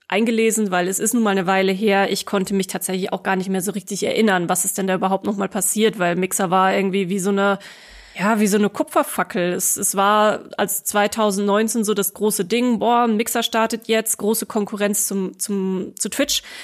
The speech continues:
Man muss ja auch sagen, wenn dann ein Technikkonzern in irgendeiner Form anderen Technikkonzern, äh, die so gigantisch groß sind wie, wie Twitch und Microsoft jetzt, wenn da einer sagt, „Hey, wir greifen die jetzt an“, das ist natürlich erstmal spannend.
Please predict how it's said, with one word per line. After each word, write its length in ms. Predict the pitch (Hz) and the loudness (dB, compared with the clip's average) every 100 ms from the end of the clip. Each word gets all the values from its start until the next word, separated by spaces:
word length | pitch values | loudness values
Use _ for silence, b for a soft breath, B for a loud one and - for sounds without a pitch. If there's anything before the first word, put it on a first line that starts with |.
| B - | B -4
Man 120 | 196 | 0
muss 140 | 208 | 4
ja 120 | 220 | 4
auch 60 | 208 | 4
sagen, 360 | 214 202 208 196 | 4 4 4 2
wenn 140 | 202 | 2
dann 180 | 196 196 | 2 2
ein 580 | 170 190 208 208 208 - | 0 2 2 2 0 -2
Technikkonzern 1000 | 214 208 214 208 214 196 - 196 196 | -2 0 -2 0 -2 0 0 2 2
in 100 | 202 | 2
irgendeiner 300 | 196 202 - | 2 0 -2
Form 320 | 190 202 196 185 | -2 2 2 2
anderen 280 | 208 240 | 2 2
Technikkonzern, 1080 | 202 190 190 185 196 185 - 190 190 190 190 | 0 -4 -4 -4 -2 -2 2 2 2 2 -2
äh, 200 | - - | -4 -4
die 140 | 180 | -4
so 160 | 185 202 | -2 -2
gigantisch 580 | 180 190 190 196 214 - | -2 -2 0 0 0 -2
groß 280 | 180 214 - | 0 2 2
sind 200 | 202 - | 0 0
wie, 460 | 196 196 190 - - | 2 2 2 -2 -12
wie 440 | 180 190 185 185 - - - | -6 -2 2 2 -2 -10 -2
Twitch 280 | 220 214 | -2 -2
und 120 | - 180 | -2 0
Microsoft 560 | 190 - 226 190 - | 0 0 -4 -4 -4
jetzt, 260 | 185 - - B B B | -4 -2 -6 B B B
wenn 100 | 202 | 0
da 100 | 190 | 2
einer 280 | 170 190 208 | 4 4 4
sagt, 280 | 190 196 - | 4 2 2
„Hey, 140 | 208 | 0
wir 80 | 190 | 0
greifen 340 | 190 196 196 196 | 0 0 0 0
die 80 | |
jetzt 200 | 190 190 | 0 0
an“, 100 | - | -2
das 160 | 202 - | 0 0
ist 100 | - | -2
natürlich 380 | 196 - 240 190 | -2 0 0 0
erstmal 320 | 175 - 180 | -4 -4 -4
spannend. 420 | - - 170 180 | -4 -6 -6 -6